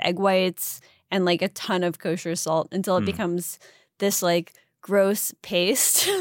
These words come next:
Speaker 1: <laughs>
Speaker 2: <laughs>
Speaker 1: And then you just, like, cover, coat a whole, you know, branzino, for instance, in that with, like, a few, maybe a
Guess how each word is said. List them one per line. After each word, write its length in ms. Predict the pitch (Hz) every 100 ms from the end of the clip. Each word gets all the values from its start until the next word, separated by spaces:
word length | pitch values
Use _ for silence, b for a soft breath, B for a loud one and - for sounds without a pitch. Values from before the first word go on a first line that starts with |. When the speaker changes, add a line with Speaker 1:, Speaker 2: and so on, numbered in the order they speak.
| 311 -
Speaker 1:
<laughs> 0 |
Speaker 2:
<laughs> 600 | 127 139 113 - 120 -
Speaker 1:
And 200 | 240 240
then 140 | 233
you 120 | 240
just, 200 | 220 240
like, 320 | 214 196 - - _
cover, 840 | - - 220 208 214 202 196 190 - -
coat 360 | - 233 208 -
a 100 | 208
whole, 640 | 208 214 202 185 185 180 -
you 180 | 196
know, 380 | 180 160 156 160 -
branzino, 920 | 190 180 185 165 180 175 170 165 165
for 140 | -
instance, 760 | 151 147 - - 151 151 156 -
in 220 | - 160
that 380 | 151 - 95 -
with, 120 | 185
like, 140 | 185 175
a 60 |
few, 360 | 202 196 185 185
maybe 340 | 190 180 170
a 140 | 165